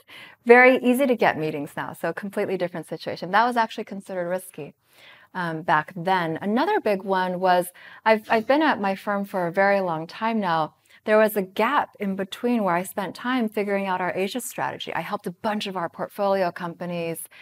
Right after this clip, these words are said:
whether it's raising capital or doing B D in Asia, broader Asia. And I had to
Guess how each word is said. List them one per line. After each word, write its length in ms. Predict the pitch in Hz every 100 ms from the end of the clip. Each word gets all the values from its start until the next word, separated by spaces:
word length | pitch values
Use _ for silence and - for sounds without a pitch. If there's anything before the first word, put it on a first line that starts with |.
| - - -
whether 200 | 190 180
it's 140 | 156
raising 400 | 185 180 175 175
capital 480 | 170 233 214 226 208
or 140 | 185 170
doing 400 | 180 175 170 170
B 180 | 175
D 580 | 175 180 196 180 170 - _
in 180 | 180 165 -
Asia, 420 | 233 277 180 139
broader 300 | 190 190 202
Asia. 440 | 151 196 190 127 _ _ _ _ _ _ _ _ - -
And 320 | 190 190 185 - - - -
I 80 | 180
had 260 | 185 180
to 160 | -